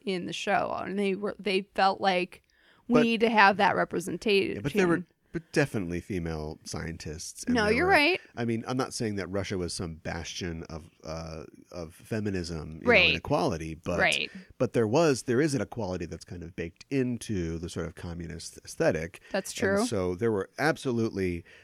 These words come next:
Speaker 2: female technicians and female scientists, and there would have been people that you could have represented.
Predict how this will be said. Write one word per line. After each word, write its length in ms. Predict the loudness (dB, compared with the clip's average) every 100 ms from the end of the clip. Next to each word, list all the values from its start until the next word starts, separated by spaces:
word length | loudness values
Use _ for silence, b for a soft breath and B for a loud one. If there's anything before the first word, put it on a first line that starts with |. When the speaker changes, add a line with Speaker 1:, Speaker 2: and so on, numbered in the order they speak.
| b -20 -18
Speaker 2:
female 340 | -8 -6 -6
technicians 640 | -8 -4 -4 -2 -6 -6
and 100 | -8 -10
female 220 | -10 -4
scientists, 540 | 0 0 0 -4 -8
and 140 | -6 -2
there 100 | -2
would 200 | 0 0
have 160 | -2
been 200 | -2 -4
people 280 | -4 -6 -4
that 160 | -6 -8
you 80 |
could 120 | -6 -6
have 80 |
represented. 400 | -6 -4 -2 -2